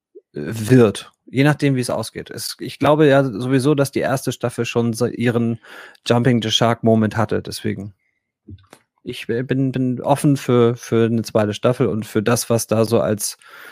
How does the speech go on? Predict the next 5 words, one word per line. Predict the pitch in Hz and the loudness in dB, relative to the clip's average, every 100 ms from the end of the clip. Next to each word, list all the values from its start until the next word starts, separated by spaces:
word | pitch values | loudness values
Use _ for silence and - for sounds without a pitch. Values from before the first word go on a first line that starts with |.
| - - | -12 0
mögliche | 120 131 135 - 113 110 | 4 4 2 2 2 4
Wege | 120 120 123 117 117 | 2 4 6 6 4
und | 101 110 | -2 0
mögliche | 120 120 117 117 107 107 110 _ _ _ _ _ - | -2 -2 -4 -2 -2 -2 -6 _ _ _ _ _ -8
neue, | 110 117 123 117 117 | 0 4 6 6 4